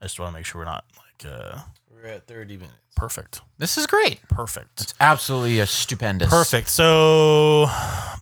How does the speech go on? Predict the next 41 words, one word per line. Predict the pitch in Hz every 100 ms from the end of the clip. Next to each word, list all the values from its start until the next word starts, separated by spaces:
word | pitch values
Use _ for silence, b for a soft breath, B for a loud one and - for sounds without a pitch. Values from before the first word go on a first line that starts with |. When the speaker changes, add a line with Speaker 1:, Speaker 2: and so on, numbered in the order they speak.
| -
Speaker 1:
just | - -
kinda | 240
give | 175
you | 151
guys, | 139
like, | 117
a | 98
heads | 110 101
up | 101 92
here. | 101 98
We | 107 110 110 107
have | 104
a | 113
group | 87 85
text, | - 87 - -
of | -
course, | - 76 - -
where | 80 101
Speaker 3:
Yeah. | 80
Speaker 1:
us | 90 -
three | 95
are | 95
in |
a | 95
group | 90 -
text, | 98 92 95
and |
we | 90
kinda | 90 87
just | 90
shoot | - 92 90
each | 87
other | 92 90
some | 104
ideas | 90 87 85 85
here | 87
and | 85
there | 87 87
about | 90 -
some | 101
content | - 92 87 95 101